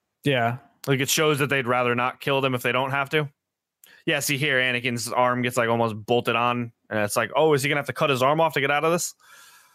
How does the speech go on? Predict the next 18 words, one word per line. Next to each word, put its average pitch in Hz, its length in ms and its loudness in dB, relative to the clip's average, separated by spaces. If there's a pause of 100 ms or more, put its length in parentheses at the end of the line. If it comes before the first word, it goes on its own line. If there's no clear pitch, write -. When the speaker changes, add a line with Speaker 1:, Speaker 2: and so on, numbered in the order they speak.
(640)
Speaker 1:
Yeah. 113 360 0 (2250)
Speaker 2:
And 117 120 -8
Padme's 113 460 -2
just - 220 -6
in 117 80 0
this 107 160 -4
giant 107 340 -2
cauldron. 113 520 -2 (260)
This 202 140 2
is 294 120 4
very 190 300 2
reminiscent. 143 420 0
It's - 80 0
almost 247 200 2
like 170 100 0
foreshadowing 147 580 0
of, 104 240 0
um, 98 560 0